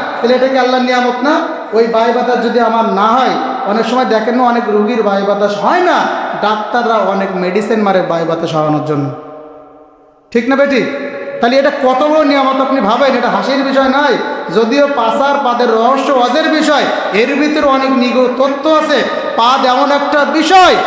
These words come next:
এমন একটা নিয়ামত, এটা যদি কেউ না ছাড়তে পারে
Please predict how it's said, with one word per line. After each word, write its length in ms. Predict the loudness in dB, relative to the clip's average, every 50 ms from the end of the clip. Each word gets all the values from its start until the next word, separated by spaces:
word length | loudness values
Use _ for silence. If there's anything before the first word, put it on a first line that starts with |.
| -2 -2 -2 -2
এমন 280 | -2 0 0 0 0
একটা 280 | 0 -2 0 0 0 0
নিয়ামত, 920 | 0 0 0 2 2 2 4 4 6 6 4 4 2 -2 -2 -4 -2 -2 -2
এটা 180 | -2 0 -2
যদি 200 | -2 -2 -2 0
কেউ 180 | 0 0 0 2
না 280 | 2 2 2 2 4 4
ছাড়তে 340 | 4 2 2 2 0 0 2
পারে 240 | 4 4 4 2